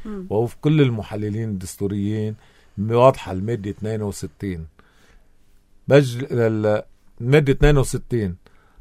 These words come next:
Speaker 2: أناطت بمجلس الوزراء
Speaker 1: صلاحيات.
Speaker 2: صلاحيات، آه، رئيس الجمهورية في حال خلو سدة
Speaker 1: رئاسة.
Speaker 2: الرئاسة لأي علة كانت.
Speaker 1: مم.
Speaker 2: يعني لم يسمي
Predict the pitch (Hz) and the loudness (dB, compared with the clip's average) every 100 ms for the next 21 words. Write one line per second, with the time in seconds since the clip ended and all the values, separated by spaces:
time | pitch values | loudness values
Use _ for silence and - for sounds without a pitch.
0 | - - 117 123 143 139 143 143 - _ | -10 -2 2 6 6 6 6 4 2 _
1 | - - _ _ _ _ _ - 95 101 | -20 -20 _ _ _ _ _ -10 -6 -2
2 | 117 127 123 123 131 117 113 104 107 104 | 0 0 -2 -2 -2 -2 -2 0 2 2
3 | 101 - _ _ - - - 123 127 127 | 0 -2 _ _ -18 -12 0 6 6 6
4 | 127 127 127 131 113 - - _ _ _ | 2 4 8 8 6 -2 -20 _ _ _
5 | 110 104 101 98 92 92 104 139 131 113 | 0 2 2 2 0 0 0 0 0 -2
6 | 113 117 117 135 131 - 113 - 123 127 | -2 0 2 2 0 -2 -6 0 4 6
7 | 139 135 - _ _ - - - 104 120 | 4 0 -14 _ _ -20 -8 0 4 6
8 | 143 147 151 - - 139 135 131 127 117 | 6 4 -4 -18 -4 0 4 4 4 0
9 | 117 123 135 - 135 131 110 - 131 139 | 2 4 4 2 0 2 0 0 2 4
10 | 113 101 101 131 131 123 135 123 135 127 | 4 2 2 2 0 0 -2 0 0 0
11 | 110 - _ _ _ - 196 135 127 139 | 0 -4 _ _ _ -14 -8 4 6 6
12 | 143 147 147 _ - 110 147 147 135 131 | 6 2 -2 _ -4 2 4 4 2 2
13 | 110 101 | 0 -2